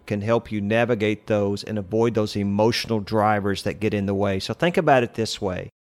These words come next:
When you think emotionally, it's hard to think rationally.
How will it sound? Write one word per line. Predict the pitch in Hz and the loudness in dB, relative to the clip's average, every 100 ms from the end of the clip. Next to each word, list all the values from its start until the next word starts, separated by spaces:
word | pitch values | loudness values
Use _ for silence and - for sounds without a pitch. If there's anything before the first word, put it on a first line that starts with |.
| _ _ - | _ _ -6
When | 107 104 | -2 0
you | 151 | 0
think | - 175 170 | 2 2 4
emotionally, | 127 120 135 - 120 101 95 92 104 | 4 6 6 4 -2 -2 -2 -4 -8
it's | - - | -10 0
hard | 120 120 | 2 2
to | |
think | 113 110 - | 0 -2 -2
rationally. | 104 98 98 - 90 87 85 | -2 -2 -4 -4 -4 -6 -8